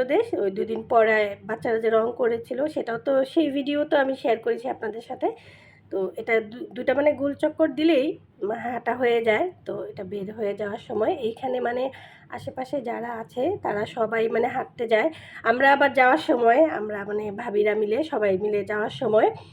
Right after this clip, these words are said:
আগুরাতে মানে অনেক শাক সবজি বাহিরেও ছিল, তো অনেক কিছু কিনে নিয়ে গেছি। আসলে সবাই বলে দাম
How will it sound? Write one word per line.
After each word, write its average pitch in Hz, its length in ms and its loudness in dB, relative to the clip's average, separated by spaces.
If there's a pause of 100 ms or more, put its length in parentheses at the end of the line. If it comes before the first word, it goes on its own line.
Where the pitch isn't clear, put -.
(180)
আগুরাতে 220 480 -2
মানে 220 180 4
অনেক 220 240 2
শাক 208 440 -2
সবজি 220 360 -4
বাহিরেও 220 520 0
ছিল, 214 280 -2 (480)
তো - 140 -4
অনেক 226 220 -2
কিছু 320 280 0
কিনে 320 300 4
নিয়ে 311 240 6
গেছি। 285 340 -2 (120)
আসলে 247 400 -2 (400)
সবাই 262 240 8
বলে 294 200 6
দাম 262 240 4